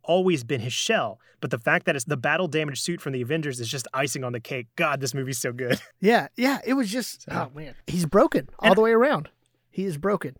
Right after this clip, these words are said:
Speaker 1: Yeah, the thing that saved him is no longer making the cut anymore.
Speaker 2: Right, and that's the thing about it. What I loved about this is it's, he's broken,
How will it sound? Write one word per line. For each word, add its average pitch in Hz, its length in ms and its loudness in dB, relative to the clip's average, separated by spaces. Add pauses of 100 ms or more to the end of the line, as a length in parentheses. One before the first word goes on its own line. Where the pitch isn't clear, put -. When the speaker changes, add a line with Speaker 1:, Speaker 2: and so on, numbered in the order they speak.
Speaker 1:
Yeah, 160 240 2
the 139 120 -2
thing 170 240 2
that 170 140 0
saved 156 380 -2
him 139 120 -2
is 120 140 -4
no 139 140 -2
longer 139 420 -2
making 139 360 -4
the 120 100 -8
cut - 260 -6
anymore. 107 520 -14
Speaker 2:
Right, 254 240 0
and 208 120 4
that's 285 200 2
the 247 80 2
thing 220 200 4
about 202 280 4
it. 196 100 2
What 180 100 2
I 175 40 2
loved 240 220 0
about 202 200 2
this 160 240 -2
is 160 160 -4
it's, 170 240 -8
he's 214 260 -2
broken, 160 720 -4